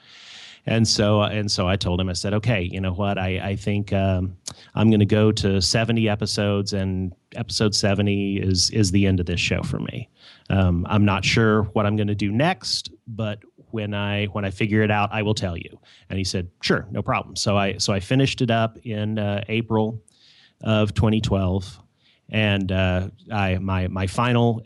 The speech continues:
my final episode, my guest was exactly the same as the first quote, quote, episode. So I had Adam Lizagore back on to finish the circle.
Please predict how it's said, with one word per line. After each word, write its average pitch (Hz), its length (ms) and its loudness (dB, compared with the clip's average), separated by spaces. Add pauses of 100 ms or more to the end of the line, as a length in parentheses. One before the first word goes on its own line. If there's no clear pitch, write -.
(140)
my 101 180 -6
final 123 400 -2
episode, 123 680 0
my 95 200 -4
guest 104 380 -4
was 104 200 -2
exactly 104 460 -2
the 101 100 0
same 107 340 2
as 90 140 0
the 92 140 -2
first 113 420 2
quote, 95 240 0
quote, 92 260 -2
episode. 92 600 -2
So 95 160 2
I 95 80 4
had 95 200 2
Adam 101 300 2
Lizagore 95 440 2
back 90 260 -2
on 95 240 0
to 92 80 -2
finish 92 320 -2
the 92 80 0
circle. 98 440 -2